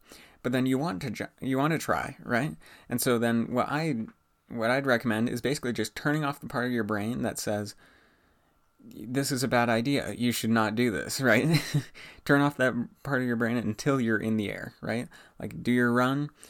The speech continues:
make your jump, and as you're jumping, then you can turn that part of your brain back on, and then it can be like, "Oh, shoot, we're doing it." <laughs> And then that part of your brain can actually function and do what it's supposed to do, and that, like, you know, keeping you alive, right?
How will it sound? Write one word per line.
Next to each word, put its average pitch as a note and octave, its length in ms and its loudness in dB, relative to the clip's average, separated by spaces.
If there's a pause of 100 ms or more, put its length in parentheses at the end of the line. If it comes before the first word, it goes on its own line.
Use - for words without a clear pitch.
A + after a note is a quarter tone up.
(200)
make B2 260 -2
your B2+ 120 2
jump, B2+ 420 -2
and A#2 140 -2
as B2+ 220 -2
you're C3 120 2
jumping, B2+ 380 0
then C3+ 160 2
you A#2 80 0
can A2 120 -4
turn G2 200 -4
that - 180 -6
part G#2 140 0
of G2+ 40 0
your G2 100 -2
brain G2+ 240 0
back G2+ 240 -2
on, G#2 180 -2
and A2 160 0
then G#2+ 100 0
it A2 60 -2
can A2 140 -2
be G#2+ 100 2
like, A2 180 -2
"Oh, C#3+ 280 -6
shoot, - 460 -6
we're A2 160 -2
doing A#2 280 0
it." C2 180 -4 (160)
<laughs> D#3 120 0 (380)
And B2 180 2
then C#3+ 180 2
that A#2 160 -2
part B2 140 0
of A#2 40 2
your A2 80 0
brain A2 220 0
can A2+ 100 -2
actually A2 280 -2
function G#2+ 400 -4
and G2+ 160 -4
do G#2 200 -2
what G2+ 140 0
it's A2 120 -6
supposed - 300 -6
to G2+ 60 -8
do, G#2+ 220 0
and G#2+ 260 -4
that, - 260 -6 (300)
like, A2+ 300 -4
you A#2 140 0
know, G#2 280 0
keeping A2+ 320 2
you G#2 160 2
alive, - 480 -2 (580)
right? D3+ 280 0